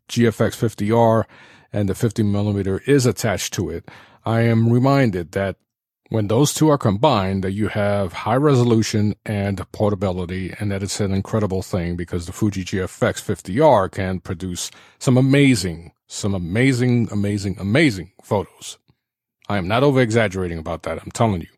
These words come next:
The Fuji G F X fifty R and the Fuji G F fifty millimeter three point five,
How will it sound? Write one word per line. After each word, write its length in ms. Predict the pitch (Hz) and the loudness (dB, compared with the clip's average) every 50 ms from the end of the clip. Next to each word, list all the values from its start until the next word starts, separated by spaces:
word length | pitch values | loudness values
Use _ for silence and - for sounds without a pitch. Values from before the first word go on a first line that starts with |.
| _ _ - - - _ _ _ _ _ | _ _ -20 -20 -20 _ _ _ _ _
The 100 | - - | -14 -4
Fuji 200 | - 120 120 110 | 0 2 2 2
G 160 | 107 - 123 123 | 2 2 4 4
F 140 | 110 - | 4 4
X 120 | 113 104 - | 0 -2 -2
fifty 280 | - 104 - - 110 | -6 -10 -6 -2 0
R 220 | 110 113 120 123 110 | 2 4 4 4 4
and 180 | 92 98 95 | 2 0 -4
the 80 | 92 90 | -6 -6
Fuji 760 | - - - 110 110 110 107 101 101 101 101 98 92 87 _ _ _ - | -8 -8 -4 -2 -2 -2 -2 -2 -4 -4 -4 -4 -6 -8 _ _ _ -10
G 320 | - - - 104 92 - - | -6 -4 -2 -2 -2 -4 -4
F 360 | 107 120 113 101 - - - - _ _ _ _ | -4 -4 -4 -4 -6 -10 -20 -20 _ _ _ _
fifty 300 | - - 208 175 - 151 | 0 0 2 2 4 4
millimeter 500 | 135 135 123 117 113 113 110 107 107 98 - _ - | 4 6 6 6 6 4 4 4 4 2 0 _ -2
three 180 | 120 113 104 | 0 0 0
point 300 | 98 - 98 95 95 95 | 0 -2 -4 -2 -2 -4
five, 440 | - - 95 92 87 87 87 85 - | -4 -2 -2 -2 -2 -2 -4 -8 -10